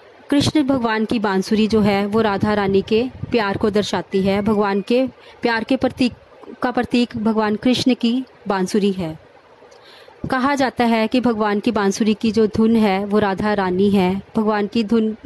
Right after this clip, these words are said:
बांसुरी की धुन का जो सुर है, उसमें भी राधा रानी ही वास करती हैं। तो मैं वृषभान सुता राधा रानी जी को भी आज के दिन शत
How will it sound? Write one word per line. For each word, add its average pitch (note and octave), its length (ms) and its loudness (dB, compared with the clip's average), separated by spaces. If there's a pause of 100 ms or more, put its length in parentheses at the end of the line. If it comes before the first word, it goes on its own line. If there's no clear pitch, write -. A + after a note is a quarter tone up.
(140)
बांसुरी G#3+ 360 0
की A3+ 140 -2
धुन A3 200 0
का A3 120 -2
जो G#3+ 120 -2
सुर A#3+ 280 0
है, A3 260 2 (680)
उसमें A#3+ 340 0
भी B3 160 2
राधा G3+ 260 0
रानी G3 260 2
ही A#3 120 2
वास F#3 260 -2
करती E3+ 320 -4
हैं। E3 240 -6 (540)
तो C4 60 -2
मैं A#3 220 0
वृषभान G#3+ 520 0
सुता G#3+ 440 0 (720)
राधा A3+ 340 2
रानी G#3+ 300 2
जी G#3 140 2
को G3+ 220 0
भी G#3 360 0
आज G#3 240 -2
के G#3+ 120 0
दिन G#3 240 0
शत - 240 -4